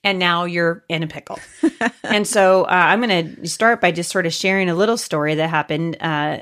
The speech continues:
Speaker 1: our oldest daughter, many of you know, is all married now and, uh, uh, has two little boys.
Speaker 2: Mm-hmm.
Speaker 1: And I'll tell you what, uh, when she was in eighth grade, she came to us and said that she thought that she might wanna go to school in high school.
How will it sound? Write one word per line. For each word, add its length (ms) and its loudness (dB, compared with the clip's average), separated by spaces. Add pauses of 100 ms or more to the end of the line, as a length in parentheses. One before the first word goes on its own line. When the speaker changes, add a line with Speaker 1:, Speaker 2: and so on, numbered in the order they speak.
Speaker 1:
our 300 4
oldest 320 0
daughter, 260 0
many 200 -2
of 80 -8
you 100 -4
know, 240 -2
is 100 0
all 240 -2
married 460 0
now 480 -2
and, 420 -4
uh, 280 -4 (760)
uh, 280 -2
has 240 -4
two 320 2
little 220 2
boys. 540 0
Speaker 2:
Mm-hmm. 360 -2
Speaker 1:
And 440 0 (160)
I'll 180 -2
tell 220 -8
you 200 -4
what, 480 -2
uh, 240 -4
when 260 -4
she 180 -6
was 140 -4
in 160 -6
eighth 320 -6
grade, 340 -4
she 160 -6
came 280 -6
to 160 -4
us 180 -4
and 100 -4
said 280 -6
that 120 -6
she 540 -4
thought 360 -4
that 120 -12
she 180 -6
might 220 -6
wanna 160 -6
go 120 -8
to 60 -10
school 320 -10
in 100 -6
high 140 -2
school. 320 -12